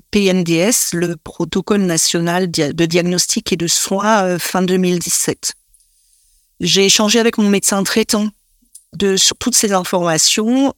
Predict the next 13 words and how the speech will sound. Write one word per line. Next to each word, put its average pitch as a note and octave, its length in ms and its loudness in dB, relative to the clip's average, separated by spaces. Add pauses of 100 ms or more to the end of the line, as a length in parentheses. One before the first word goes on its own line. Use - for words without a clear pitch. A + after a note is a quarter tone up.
et, G3 320 2
euh, F3 800 -2
il F#3 140 0
m'a F#3 120 2
orienté F3+ 520 0
vers A3 120 0
un G3+ 80 2
centre G3 220 0
de F#3 80 0
référence F3 480 0
pour F#3+ 160 -2
maladies E3+ 340 0
rares. D#3 340 -4